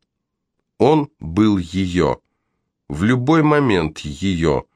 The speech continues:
собственный, никуда теперь не денется. И она могла прийти к нему всегда и взять, и сделать с ним что угодно. Прочти она про такое в книжке,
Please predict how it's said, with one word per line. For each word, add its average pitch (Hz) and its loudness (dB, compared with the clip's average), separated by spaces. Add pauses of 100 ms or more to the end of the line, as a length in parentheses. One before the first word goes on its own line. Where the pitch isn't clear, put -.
(260)
собственный, - -4 (400)
никуда 123 2
теперь 80 -6
не 80 -2
денется. 71 -6 (580)
И - 0
она 95 4
могла 98 2
прийти 95 -2
к - -12
нему 95 2
всегда 82 -2
и 98 0
взять, 95 -2 (120)
и 90 -2
сделать 87 0
с - -10
ним 82 -2
что 87 -4
угодно. 80 -4 (1300)
Прочти 101 0
она 139 2
про 120 0
такое 117 2
в - -16
книжке, 123 0